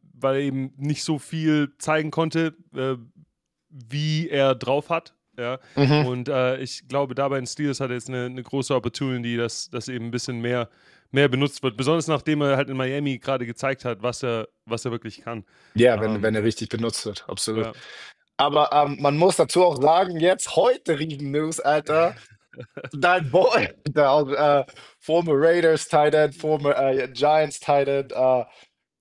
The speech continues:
Speaker 2: current Rapper, Darren Waller <laughs> ist aus Retirement gekommen.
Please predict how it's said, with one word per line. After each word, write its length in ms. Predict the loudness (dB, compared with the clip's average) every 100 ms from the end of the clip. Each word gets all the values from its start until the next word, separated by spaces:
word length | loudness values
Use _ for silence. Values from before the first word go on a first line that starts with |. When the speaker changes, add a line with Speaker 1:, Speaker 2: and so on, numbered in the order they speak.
| _
Speaker 2:
current 280 | 0 2 0
Rapper, 640 | 0 2 2 2 2 0 -4 -14 -4
Darren 340 | 0 2 2 2
Waller 340 | 2 2 0 -2 -12
<laughs> 140 | -12
ist 160 | -10 -4
aus 240 | -2 -2
Retirement 580 | -4 -4 0 2 0 -4
gekommen. 400 | -10 -2 0 0